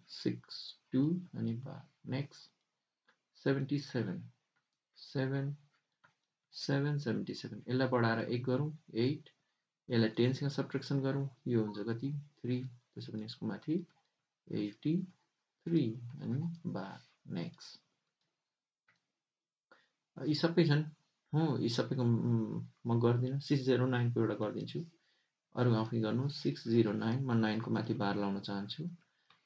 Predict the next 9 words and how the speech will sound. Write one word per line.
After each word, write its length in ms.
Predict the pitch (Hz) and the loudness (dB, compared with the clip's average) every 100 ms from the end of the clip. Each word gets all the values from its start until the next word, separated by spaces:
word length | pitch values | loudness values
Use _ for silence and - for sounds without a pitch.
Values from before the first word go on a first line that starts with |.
| - | -6
भने 180 | 110 107 | -2 0
यो 140 | 107 104 | 0 -2
सिक्स 400 | - 165 - - | 0 0 0 -2
as 60 | |
it 320 | 127 113 113 | 2 4 4
is 160 | 117 113 | 2 0
रहन्छ। 320 | 104 104 - 165 - - _ _ _ _ _ _ - | -2 -4 -4 -6 -6 -12 _ _ _ _ _ _ -2
नाइन 420 | 113 117 131 127 | 2 4 4 2
मा, 300 | 117 131 - | 2 0 -4